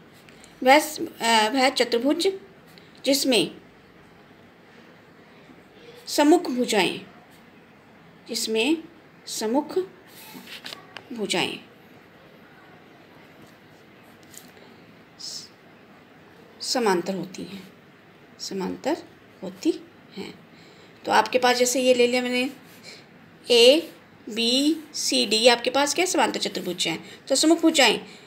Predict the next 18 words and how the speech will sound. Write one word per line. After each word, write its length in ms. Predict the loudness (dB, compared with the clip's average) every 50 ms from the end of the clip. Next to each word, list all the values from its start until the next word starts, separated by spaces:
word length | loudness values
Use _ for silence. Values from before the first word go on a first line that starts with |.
| -10 2 8
एबी 320 | 8 8 8 8 6 6 6 4 4
parallel 320 | 2 2 2 0 0 -2
to 80 | -2 -2
डीसी 340 | -2 -2 -2 -2 -2 0 0
है 180 | 0 0 0 0
और 240 | -2 -4 -2 0 2
एडी 200 | 2 2 2 0
parallel 320 | 0 0 -2 -2 -2 0
to 160 | 2 0 0 0 -2 -6
बीसी 360 | -4 -4 -4 -6 -6 -6 -6
है। 140 | -6 -8 -8 -12 -18 -20 -20 -20 -10 -4 2
तो 60 | 4
आपके 260 | 4 4 4 2 2
पास 260 | 2 2 2 2 2 0
समांतर 520 | 2 2 2 2 2 4 4 4 4 2 -4 -12 -20 -20 -20 -20 -20 -20 -20 -20 -20 -20 -20 -20 -20 -20 -20 -20 -20 -20 -20 -20 -20 -20 -20 -20 -20 -20 -20 -20 -20 -20 -20 -20 -20 -20 -20 -20 -20 -20 -20 -18 -6 -2
चतुर्भुज 580 | -2 -2 0 -2 -2 -2 -2 -2 -2 -4 -6 -6 -8 -12 -18 -20 -20 -20 -20 -20 -20 -20 -18 -8 -2
एबीसीडी 1200 | 2 2 4 4 2 2 2 2 2 2 0 -4 -16 -20 -14 -8 -6 -4 -4 -4 -4 -4 -4 -4 -4
में 200 | -4 -6 -10 -14